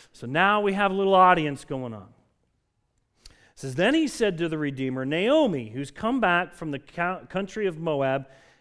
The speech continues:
is selling the parcel of land that belonged to our relative Elimelech.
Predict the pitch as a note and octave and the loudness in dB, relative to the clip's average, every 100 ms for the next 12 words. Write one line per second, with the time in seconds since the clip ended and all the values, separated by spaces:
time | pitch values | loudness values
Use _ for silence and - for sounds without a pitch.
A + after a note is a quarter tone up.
0 | - A#2+ - - A3 A#3 B3 A#3+ G#3+ - | -14 -12 -12 -2 0 2 0 -2 -6 -2
1 | G3+ G#3+ G#3 G#3+ F3 D3+ D3 D#3 D#3+ C3+ | 0 0 0 -4 -4 -4 -2 -2 -4 -4
2 | D3+ E3+ A#3 E3 D#3+ F3+ - D#3+ C#3+ C#3 | -2 0 0 0 0 -4 -6 -2 -2 -2
3 | D#3+ D#3+ D#3 D#3+ D3+ A#2+ C3 C#3 C3 A2+ | -2 0 0 -2 -4 -8 -6 -6 -6 -10
4 | - | -12